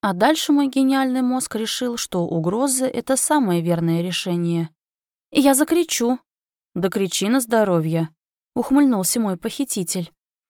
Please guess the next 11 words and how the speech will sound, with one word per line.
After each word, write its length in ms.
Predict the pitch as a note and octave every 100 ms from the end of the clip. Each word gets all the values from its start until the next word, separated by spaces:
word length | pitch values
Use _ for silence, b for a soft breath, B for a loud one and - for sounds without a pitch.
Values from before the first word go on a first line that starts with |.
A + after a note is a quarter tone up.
| -
"Здесь 320 | F3 F#3 B3
тебя 260 | - F3+ E3+
никто 340 | F3 - G3
не 140 | F#3+
услышит", — 680 | G#3+ A#3 B3 F#3+ - D#3+ - _ _ _ _
фыркнул 460 | - C#4+ C4 C4 C4
мужчина, 540 | C4 B3+ - D#4 G#3+
отталкивая 560 | F3 A3 C4 - F#3+ F3+
меня 320 | F#3 F#3+ F3+
от 100 | E3
себя. 500 | - A#3 G3+ F3+ E3